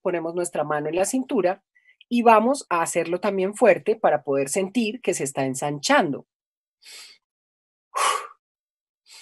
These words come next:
Luego, si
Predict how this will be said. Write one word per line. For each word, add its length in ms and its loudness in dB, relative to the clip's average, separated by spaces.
Luego, 300 6
si 300 -2